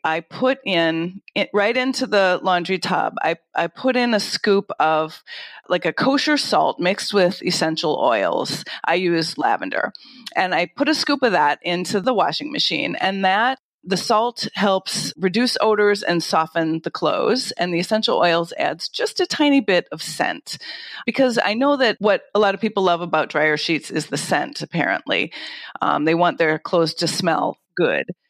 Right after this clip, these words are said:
So, um, I will do that first step. And then my second step is in the dryer, I use, instead of a dryer sheet, I use reusable wool dryer balls. And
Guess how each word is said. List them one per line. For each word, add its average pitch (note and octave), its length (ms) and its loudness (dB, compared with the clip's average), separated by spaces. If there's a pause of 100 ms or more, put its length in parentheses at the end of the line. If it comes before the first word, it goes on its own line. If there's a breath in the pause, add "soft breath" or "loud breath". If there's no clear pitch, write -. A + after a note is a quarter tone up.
(140)
So, A3 600 2
um, F3 440 0 (500)
I A3 640 0 (520)
will G3 300 2 (120)
do G#3+ 160 2
that F#3 220 0
first D4+ 240 -2
step. B3+ 360 0
And G3 140 0
then F#3 100 2
my F#3 120 0
second E4+ 340 0
step G#3+ 380 0
is F#3+ 240 0
in F#3 160 0
the F3 100 2
dryer, G#3+ 540 2
I F3+ 100 2
use, F3 640 0
instead E3+ 380 0
of F#3+ 60 -8
a A#3+ 60 -4
dryer G3+ 280 2
sheet, G3+ 380 -2
I F3 100 2
use E3 600 2
reusable G#3+ 880 2
wool F3 300 2
dryer D#3+ 320 0
balls. F#3 560 0 (500)
And G3+ 440 0